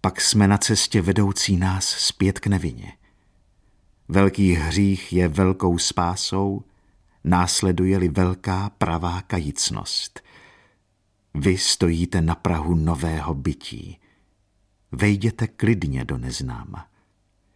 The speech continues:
Vy měl jste snahu vznášeti se a Bůh vás povznese.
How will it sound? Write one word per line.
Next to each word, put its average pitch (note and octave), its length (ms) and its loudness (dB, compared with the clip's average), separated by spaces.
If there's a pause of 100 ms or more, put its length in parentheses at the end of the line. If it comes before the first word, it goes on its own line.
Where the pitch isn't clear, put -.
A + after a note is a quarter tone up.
(160)
Vy G#2 220 4
měl G2 300 4
jste - 220 0
snahu F2+ 480 2
vznášeti E2+ 680 -2
se G2 260 -4 (600)
a E2 160 0
Bůh F2 420 -4
vás E2+ 320 -2
povznese. D2+ 600 -6